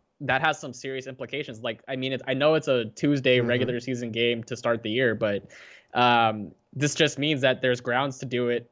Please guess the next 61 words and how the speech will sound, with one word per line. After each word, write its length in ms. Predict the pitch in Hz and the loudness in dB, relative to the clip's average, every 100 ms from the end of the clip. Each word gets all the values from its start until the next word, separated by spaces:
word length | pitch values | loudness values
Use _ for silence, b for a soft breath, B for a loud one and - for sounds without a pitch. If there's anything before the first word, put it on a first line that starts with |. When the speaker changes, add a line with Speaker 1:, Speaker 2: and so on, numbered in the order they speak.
| - | -4
Speaker 1:
down 180 | 131 131 | 0 0
the 60 | 127 | 0
Speaker 2:
Mm-hmm. 80 | |
Speaker 1:
line. 220 | 123 123 98 | 0 0 -2
I 80 | |
mean, 260 | 113 120 110 | -6 -8 -4
hopefully 320 | - 196 180 139 | 2 2 4 2
it 40 | |
never 200 | 123 117 | 2 2
happens 360 | 127 131 120 107 | 0 0 -4 -10
again 320 | 107 107 110 | -10 -8 -8
to 120 | - | -2
any 200 | - 156 | 0 0
team, 320 | 117 110 110 110 | -4 -8 -10 -6
but 280 | 113 110 - b b b | -4 -4 -8 b b b
I, 220 | 143 156 | 2 4
I'm 100 | 196 | 2
just 180 | 185 165 | 0 -2
saying 240 | 170 156 | 0 2
that 120 | 143 139 | 2 0
I 60 | |
think 160 | 139 151 | 0 -2
that's 140 | 135 | -4
something 200 | 143 135 | -4 -8
the 60 | 127 | -6
league 200 | 120 120 | -6 -4
has 160 | 123 - | -4 -4
to 40 | |
definitely 320 | 117 117 113 104 | -8 -8 -8 -8
look 160 | 110 | -4
at, 260 | 117 113 101 | -2 -2 -2
and 120 | 113 | -6
I'm 80 | 117 | -6
sure 220 | - 123 | -2 0
that's 120 | 117 | 0
gonna 120 | 123 113 | -4 -6
be 60 | |
talked 260 | 110 117 - | -2 -2 -2
about 240 | 113 110 - | 0 0 0
a 60 | |
lot 280 | 110 104 107 | -2 2 4
Speaker 2:
Yeah. 100 | 113 | 4
Speaker 1:
tomorrow. 600 | 95 113 107 113 117 123 - | 2 0 0 2 2 0 4
Speaker 2:
Yeah, 220 | 135 101 - - | 4 4 -2 4
absolutely. 560 | 147 - 151 123 110 - B B | 4 6 2 2 0 -4 B B
Um, 440 | - 190 196 190 175 _ _ _ _ | 4 4 4 0 -8 _ _ _ _
in, 240 | 196 214 208 | 8 8 6
in 100 | 175 | 2
positive 540 | 175 202 220 170 127 | 2 4 4 2 2
news, 280 | 120 117 - | 2 0 -2
though, 80 | - | -6
in 460 | - _ _ _ | -8 _ _ _
terms 240 | - 147 131 | 6 6 6
of 100 | 139 | 4
things 220 | 147 139 | 4 4
that 120 | 143 | 2
the 200 | 139 135 | 4 4
league 260 | 131 143 131 | 6 4 4
is 120 | 120 | 2
looking 260 | 135 127 120 | 2 4 4
at, 160 | 110 | 2